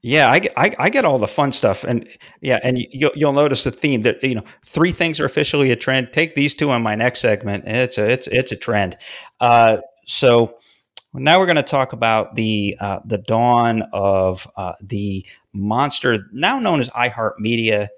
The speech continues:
then known as Clear Channel, and the law that made it all possible. Uh, so this was w-,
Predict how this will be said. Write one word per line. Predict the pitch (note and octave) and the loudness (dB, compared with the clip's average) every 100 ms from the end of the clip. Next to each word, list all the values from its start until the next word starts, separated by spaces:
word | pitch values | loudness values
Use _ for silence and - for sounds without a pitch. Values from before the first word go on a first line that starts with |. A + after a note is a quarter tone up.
| _ _ _ | _ _ _
then | F#2+ A2 B2 C3 | -4 0 2 2
known | A#2+ A#2 A2+ | 2 2 0
as | F#2+ F2+ | -2 -4
Clear | - D3 B2 | -2 0 0
Channel, | - G2 F2 F2 F2 - | -2 -6 -6 -6 -6 -8
and | G2+ F#2+ F#2+ F2+ F2 - | -12 -10 -8 -10 -12 -12
the | F#2 F2+ - | -10 -10 -14
law | A2+ A#2+ C3+ C#3 C3+ - | -2 2 4 2 0 -2
that | G#2+ G2+ G2 | -6 -6 -6
made | G2+ A2 A2 | -6 -2 0
it | G#2 | 0
all | G2 G2 F#2+ | 0 0 0
possible. | - F2 F2 - - - - _ - - _ - | -2 -2 -2 -6 -8 -10 -14 _ -20 -20 _ -4
Uh, | G2+ F#2+ F#2+ | -2 0 -2
so | - - A2+ G#2 G2+ | -6 -2 0 0 -2
this | G#2+ D#3 D#3+ | -4 -2 0
was | F3 D3+ - - _ _ _ _ _ _ _ | 0 0 -2 -10 _ _ _ _ _ _ _
w-, | - - - | -14 -12 -12